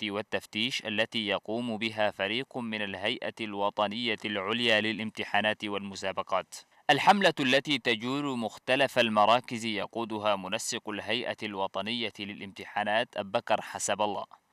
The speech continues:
حيث وصلت حتى منطقة مندلية التي تبعد خمسين كيلومترا جنوب العاصمة جمينة.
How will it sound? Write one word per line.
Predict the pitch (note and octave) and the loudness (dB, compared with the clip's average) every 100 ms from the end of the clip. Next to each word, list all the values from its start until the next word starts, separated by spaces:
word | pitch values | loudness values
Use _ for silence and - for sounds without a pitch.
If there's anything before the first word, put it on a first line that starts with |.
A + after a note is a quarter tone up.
| _ | _
حيث | A#2 A2 - | 0 0 0
وصلت | F#2+ G2+ B2+ B2 C3 - | -4 -4 2 4 4 0
حتى | - A#2 A#2 | -8 -2 0
منطقة | G2+ F#2+ F2 A2 A2+ - G#2+ | 0 -2 -4 -2 -2 -4 -6
مندلية | G2 F#2+ G#2 A#2+ C3 C#3 | -6 -4 -4 0 0 -2
التي | G#2+ A2 A2+ A2+ G2+ | -4 -4 -4 -8 -2
تبعد | A#2+ A#2+ A#2 A2 | -2 0 -4 -4
خمسين | G2+ G2 F#2+ - B2+ A#2 | -6 -6 -8 -6 -2 -2
كيلومترا | - A#2+ A2+ G#2+ A2+ A#2 | -2 -4 -2 -2 -2 2
جنوب | G#2 G#2 G#2 A#2 | 2 0 -4 -2
العاصمة | G#2+ F#2 G2 - A2+ G#2 | 0 0 0 -4 -6 -6
جمينة. | G#2+ G#2+ A2 G#2 F#2 | -4 -2 0 0 -2